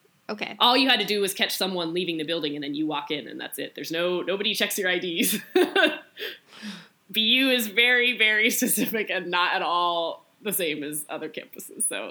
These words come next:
Speaker 2: that,
Speaker 1: <laughs>
Speaker 2: that part is normal, I think.
Speaker 1: Okay. And then, um, how old do you have to be to bartend?
Speaker 2: I mean, you're supposed to be twenty-one.
Speaker 1: I thought it was eighteen.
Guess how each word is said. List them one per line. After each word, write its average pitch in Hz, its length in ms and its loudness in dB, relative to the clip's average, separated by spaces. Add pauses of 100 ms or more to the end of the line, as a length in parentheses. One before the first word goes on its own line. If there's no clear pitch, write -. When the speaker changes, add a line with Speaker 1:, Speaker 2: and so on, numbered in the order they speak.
(140)
Speaker 2:
that, 160 240 -2
Speaker 1:
<laughs> - 40 -20
Speaker 2:
that 208 200 2
part 208 220 0
is 170 180 -4
normal, 156 400 -10
I 147 120 -4
think. - 280 -12 (540)
Speaker 1:
Okay. 220 300 -6 (460)
And 262 200 4
then, 285 360 4
um, 220 540 2 (480)
how 349 240 -2
old 427 240 0
do 440 80 -2
you 349 80 6
have 330 100 2
to 320 80 0
be 277 100 2
to 247 80 2
bartend? 190 540 -4 (1300)
Speaker 2:
I 226 80 8
mean, 240 160 4
you're 220 80 4
supposed 220 240 2
to - 40 -4
be 165 100 -2
twenty-one. 160 540 -6 (480)
Speaker 1:
I 269 100 -6
thought 453 160 -2
it 480 60 2
was 320 160 2
eighteen. 226 580 -6